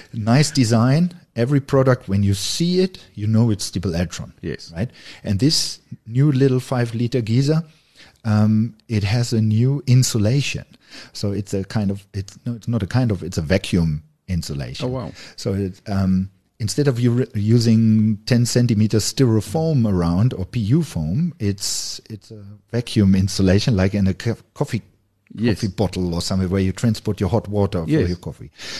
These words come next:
Speaker 2: A
Speaker 1: So
Speaker 2: flask.
Speaker 1: it's more efficient. It used,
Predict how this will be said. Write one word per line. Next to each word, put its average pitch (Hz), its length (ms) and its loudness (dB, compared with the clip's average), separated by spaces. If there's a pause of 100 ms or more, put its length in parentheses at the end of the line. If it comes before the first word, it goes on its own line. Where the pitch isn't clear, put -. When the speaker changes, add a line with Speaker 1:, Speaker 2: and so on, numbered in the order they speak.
(120)
Speaker 2:
A 117 40 -4
Speaker 1:
So - 120 4
Speaker 2:
flask. 123 280 4
Speaker 1:
it's - 0 -
more 147 540 4
efficient. 151 500 -4 (560)
It 110 180 -2
used, 170 480 4